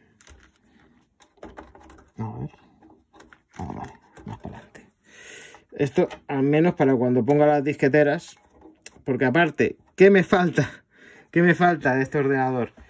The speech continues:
Tornillos los tengo todos. Eso no hay problema. Alguna cosa de estas tengo. Alguna, alguna, pero no todas.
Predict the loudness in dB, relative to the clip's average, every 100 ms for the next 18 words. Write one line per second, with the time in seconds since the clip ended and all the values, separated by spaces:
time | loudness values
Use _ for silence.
0 | _ _ _ -4 0 4 6 6 2 2
1 | 0 0 2 2 2 0 -2 -2 -6 -16
2 | -16 -10 -8 -4 -4 -4 -4 -4 -4 -6
3 | -12 -6 0 4 6 4 2 -2 0 0
4 | 0 -2 -4 -2 -2 0 -2 -2 -2 0
5 | 0 0 -4 -6 -4 -2 -2 -2 -6 -4
6 | -4 -2 -2 -4 -4 -6 -8